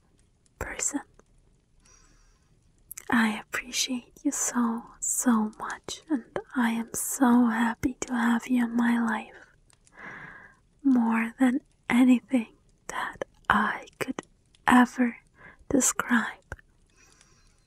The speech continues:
Looking at this past year that is slowly coming to an end,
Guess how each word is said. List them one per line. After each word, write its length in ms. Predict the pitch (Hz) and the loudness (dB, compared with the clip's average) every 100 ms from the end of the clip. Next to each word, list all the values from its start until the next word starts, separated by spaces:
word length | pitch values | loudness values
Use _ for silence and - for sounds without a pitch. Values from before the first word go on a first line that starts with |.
| _ - _ - _ _ - | _ -20 _ -20 _ _ 0
Looking 640 | 233 226 - 233 240 247 - - | 6 6 6 2 2 0 -4 -2
at 180 | 214 208 - | -2 -2 -6
this 280 | - 208 - | -6 -4 0
past 560 | - 220 214 220 - - | 4 6 6 2 -4 2
year 280 | 233 240 262 - | 2 2 -2 -6
that 240 | 233 233 | -2 -2
is 120 | 233 233 | 0 -2
slowly 600 | - - 233 254 262 254 | 0 4 4 6 6 4
coming 480 | - 247 233 226 | 2 4 6 4
to 160 | 220 226 | 2 2
an 160 | 220 220 | 4 4
end, 420 | 226 269 294 | 4 2 0